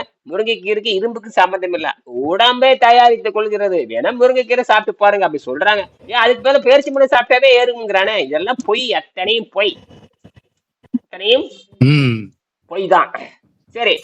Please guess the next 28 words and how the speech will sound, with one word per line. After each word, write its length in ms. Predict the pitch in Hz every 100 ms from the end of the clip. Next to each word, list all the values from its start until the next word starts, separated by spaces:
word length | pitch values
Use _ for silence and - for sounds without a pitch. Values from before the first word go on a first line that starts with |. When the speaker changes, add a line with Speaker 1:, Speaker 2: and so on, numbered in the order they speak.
| _ _
Speaker 1:
ஆ, 120 | 160
Speaker 2:
பொய். 160 | 156 170
Speaker 1:
அதுதான் 340 | 226 247 196
சொல்றாங்க. 280 | 175 147 123
Speaker 2:
ம். 100 | 180
Speaker 1:
காலையில் 360 | 202 247 269 240
எழுந்தவுடன், 500 | 247 233 226 208 175
அதாவது 240 | 214 233 -
பசித்திரு, 500 | 190 240 220 240 247
தனித்திரு, 460 | 220 208 220 226 226
விழித்திருன்னு 460 | 202 214 190 214 196
சொல்றாங்களே, 360 | 180 180 180 196
அது 80 | 156
எப்படி 300 | 156 269 262 -
செய்யறது? 480 | 202 202 185 170 170 _ _ _ _ _ _ _ _ _ _
அப்படி 240 | 165 175 214
எப்படி 180 | 285 302
செய்யறதுன்னா, 420 | 240 226 247 302
அது 120 | 269
ஒரு 120 | 226 196
முன்னோட்டம் 420 | 196 226 208 185
சொல்றாரு. 280 | 147 139 104
எப்படி 280 | 165 202 269
செய்வது? 480 | - 208 247 233 208 190
இதுல 260 | 151 208 254
ஒரு 60 |
கற்பனை 380 | - 196 226 220
தான். 260 | 196 190